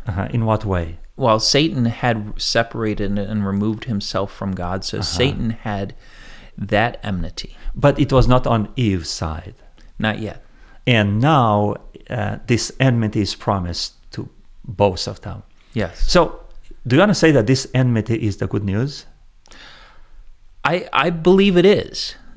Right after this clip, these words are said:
Speaker 2: You know, a deep-rooted hatred of evil
Speaker 1: Mm-hmm.
Speaker 2: is good news.
Speaker 1: Mm. In what way?
Speaker 2: It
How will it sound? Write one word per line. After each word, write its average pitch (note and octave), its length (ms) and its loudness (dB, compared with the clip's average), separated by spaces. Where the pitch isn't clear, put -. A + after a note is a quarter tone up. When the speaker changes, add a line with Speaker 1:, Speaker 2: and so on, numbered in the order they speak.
Speaker 2:
You C3+ 80 2
know, A2 280 6
a C3+ 100 2
deep-rooted C#3 880 0
hatred A#2 600 0
of A#2 200 4
evil B2+ 640 -2
Speaker 1:
Mm-hmm. F#2 220 -4
Speaker 2:
is D#3 160 6
good C#3 220 4
news. - 540 -2
Speaker 1:
Mm. G#2 200 -6
In B2 140 2
what B2+ 180 0
way? F2 260 -4
Speaker 2:
It D#3 300 -2